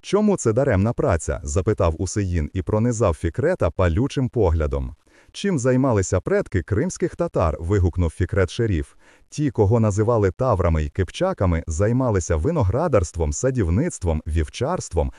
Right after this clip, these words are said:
а пізніше тютюнництвом. Така була воля Аллаха. Щоб навчитися цьому, не обов'язково протирати в школі штани».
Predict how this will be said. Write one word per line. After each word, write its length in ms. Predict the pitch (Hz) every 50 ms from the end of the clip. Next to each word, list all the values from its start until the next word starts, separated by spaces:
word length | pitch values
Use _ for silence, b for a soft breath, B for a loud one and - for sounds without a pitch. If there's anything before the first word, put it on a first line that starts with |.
| B B
а 120 | - 87 82
пізніше 560 | - 90 78 76 95 143 185 - - 92 78
тютюнництвом. 1000 | - - 190 - 180 170 165 143 131 117 95 82 - - - 78 71 65 62 b b b b b
Така 360 | - 82 76 - - 151 185
була 260 | 160 170 160 117 82 71
воля 380 | 67 73 101 135 135 135 - -
Аллаха. 640 | 147 147 143 135 127 98 80 73 69 67 60 55 - _ b b b b
Щоб 300 | - - - 117 104 95
навчитися 600 | 104 101 98 - - 170 196 - 185 156 - 127
цьому, 360 | - - 117 101 87 82 78 78
не 120 | 82 110
обов'язково 800 | 143 160 156 175 170 180 196 185 - - - 123 113 101 92 -
протирати 480 | 101 101 - 110 101 101 90 - -
в 60 | 78
школі 380 | - - - - 156 180 165 160
штани». 560 | - - - 147 139 113 87 76 67 60 58